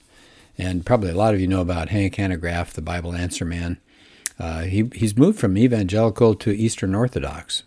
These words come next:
which is interesting. So I won't get into that now. Uh, that's too big an area. But I was just looking at the reaction to people who have read Resurrection. Uh, Josh McDowell, uh,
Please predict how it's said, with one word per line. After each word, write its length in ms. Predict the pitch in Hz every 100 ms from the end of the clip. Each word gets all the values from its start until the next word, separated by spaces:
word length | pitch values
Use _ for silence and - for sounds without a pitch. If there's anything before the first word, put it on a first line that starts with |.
| -
which 180 | 98 92
is 120 | 87
interesting. 560 | 104 - 85 - 78
So 240 | - 98 85 - - -
I 80 | 101
won't 160 | 143 95
get 160 | 113
into 240 | 110 95 87
that 280 | 101 98
now. 260 | 80 80 82 85 -
Uh, 160 | 87 80
that's 180 | 95 -
too 140 | 90
big 180 | 87 85
an 100 | 78
area. 360 | 87 85 82 - _ - - - -
But 280 | 107 98 - _ - - - _ -
I 80 | -
was 140 | 104
just 200 | 117 156
looking 240 | 151 139 120
at 120 | 98
the 260 | - 92 85
reaction 580 | 90 92 110 117 -
to 60 | 80
people 400 | - 101 101 92
who 80 | 90
have 160 | 82
read 260 | 87 101 90
Resurrection. 840 | 90 95 87 85 95 - - 76 - - - -
Uh, 140 | 87
Josh 400 | 82 107 117 117
McDowell, 720 | - 92 85 95 92 73 69 - - - - _ -
uh, 160 | 85